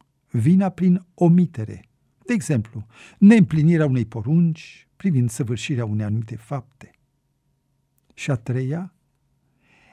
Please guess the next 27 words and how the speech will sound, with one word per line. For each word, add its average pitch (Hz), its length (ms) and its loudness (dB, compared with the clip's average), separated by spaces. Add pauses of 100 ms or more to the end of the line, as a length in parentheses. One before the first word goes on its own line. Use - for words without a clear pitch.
(140)
eligendo, 143 1160 0 (800)
o 208 140 6
vină 247 260 4
despre 202 320 0
care 196 220 2
se - 160 -2
vorbește 170 440 0
mai 180 200 4
puțin 143 640 -6 (500)
și - 160 -2
care 180 260 2
nu 202 260 6
are 180 140 2
a 147 60 0
face 160 300 -4
direct 131 380 -4
cu - 160 -8
vreo 170 140 -4
poruncă, 185 640 -6 (300)
ci - 180 -6
vizează 123 480 4
modul 175 600 4
în 196 120 4
care 170 380 -2
îți - 360 -4
exerciți 147 840 -4
alegerea. 160 600 -8